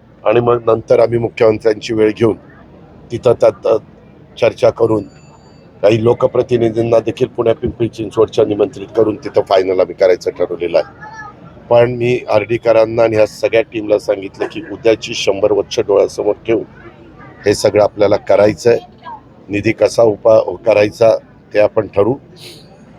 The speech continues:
कारण हे इन्फ्रास्ट्रक्चर आहे. इन्फ्रास्ट्रक्चरला खर्च केलेला निधी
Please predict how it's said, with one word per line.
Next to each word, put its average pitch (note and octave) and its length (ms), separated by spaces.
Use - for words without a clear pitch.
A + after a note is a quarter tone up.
कारण G#2+ 220
हे G#2+ 180
इन्फ्रास्ट्रक्चर A2 760
आहे. - 260
इन्फ्रास्ट्रक्चरला A2+ 880
खर्च G2+ 360
केलेला G#2+ 420
निधी G#2 400